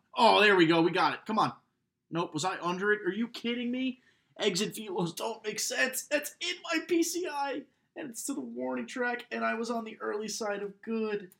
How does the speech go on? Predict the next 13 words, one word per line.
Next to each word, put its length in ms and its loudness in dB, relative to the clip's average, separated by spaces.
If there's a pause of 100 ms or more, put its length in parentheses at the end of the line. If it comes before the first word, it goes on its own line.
(880)
Oh, 300 -2
you 160 -4
saw 280 0
how 160 0
I 40 0
reacted 560 -4
when 140 -6
I 80 -6
swung? 720 -4 (500)
Come 260 -4
on. 460 -2 (1040)
Stupid 720 -8
game. 380 -10